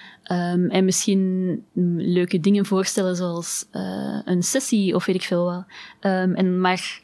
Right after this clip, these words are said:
in the end maken zij nooit die beslissing. Eh, of toch niet voor, ja, de omgeving waar ik werk. Ik kan natuurlijk niet voor heel de sector spreken, dat weet ik niet. Ehm, mm, natuurlijk hebben zij ook wel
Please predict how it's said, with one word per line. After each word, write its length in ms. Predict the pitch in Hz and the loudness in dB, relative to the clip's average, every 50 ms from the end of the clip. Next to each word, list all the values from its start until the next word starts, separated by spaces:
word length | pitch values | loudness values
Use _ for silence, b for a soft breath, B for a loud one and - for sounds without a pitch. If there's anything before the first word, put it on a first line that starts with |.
| - _ | -6 _
in 140 | - 202 202 | 2 2 4
the 100 | 190 190 | 4 4
end 220 | 190 214 220 214 | 4 2 4 4
maken 260 | 190 202 196 190 208 202 | 4 4 4 4 2 2
zij 140 | 208 185 | 2 2
nooit 260 | 180 180 180 185 185 - | 4 4 4 2 2 0
die 100 | 196 165 | 0 0
beslissing. 680 | 175 - - - 180 - - 175 180 180 180 180 B B B B B B B B B B | 0 -2 -2 -4 -4 -4 -2 -2 -2 -2 -4 -6 B B B B B B B B B B
Eh, 220 | - 185 180 180 180 | -4 -2 -2 0 0
of 120 | - 185 - | 0 0 0
toch 180 | - 190 - | -2 -2 0
niet 340 | - 185 180 180 175 - - - _ _ - | 0 2 2 2 0 -2 -4 -8 _ _ -12
voor, 580 | 175 151 - 175 170 170 170 - - - - - - _ | -12 -8 -4 -4 -4 -4 -4 -6 -10 -14 -16 -20 -8 _
ja, 160 | 190 180 170 | 0 0 2
de 100 | 165 175 | 2 2
omgeving 360 | 185 190 190 202 196 190 180 | 2 4 2 2 2 2 2
waar 200 | 175 165 160 170 | 0 0 -2 -2
ik 140 | 160 - - | -4 -6 -4
werk. 220 | - 180 175 - - | -4 -4 -4 -4 -6
Ik 60 | - | -2
kan 140 | - 208 175 | 0 2 2
natuurlijk 320 | 175 180 - 190 180 - | 2 2 2 0 2 2
niet 100 | 190 180 | 2 0
voor 80 | 180 175 | 0 -2
heel 180 | 170 175 175 175 | -4 -4 -4 -4
de 60 | - | -4
sector 340 | - - - - - - - | -8 -10 -10 -8 -10 -8 -8
spreken, 460 | - - 180 190 190 - 190 190 - - | -6 -6 -6 -6 -4 -4 -6 -6 -4 -2
dat 140 | 190 185 | 0 0
weet 160 | 175 180 180 - | 0 0 -2 -4
ik 120 | - - | -6 -6
niet. 180 | 190 180 190 B B B B B B B B B _ | -8 -8 -8 B B B B B B B B B _
Ehm, 1400 | 202 196 202 202 202 202 208 208 208 208 208 202 202 202 202 202 202 202 202 202 202 202 202 202 202 202 196 202 196 - - _ _ | -2 -2 0 0 -2 0 0 0 0 0 0 2 0 0 0 0 0 0 0 0 -2 0 0 0 0 0 -2 -2 -4 -4 -8 _ _
mm, 760 | _ 180 180 175 180 180 185 185 180 180 180 180 180 180 175 - | _ -2 0 0 0 0 0 0 0 0 0 0 0 -2 -2 -4
natuurlijk 680 | - - 202 202 202 - 233 233 240 247 240 233 - - | 0 0 0 0 2 2 2 4 4 4 2 0 -4 -2
hebben 200 | - 202 175 196 | 0 2 2 2
zij 200 | 185 202 185 - | 2 2 2 2
ook 160 | - 190 - - | 2 2 0 0
wel 380 | 208 208 208 208 208 214 196 | 0 2 2 2 0 -2 -4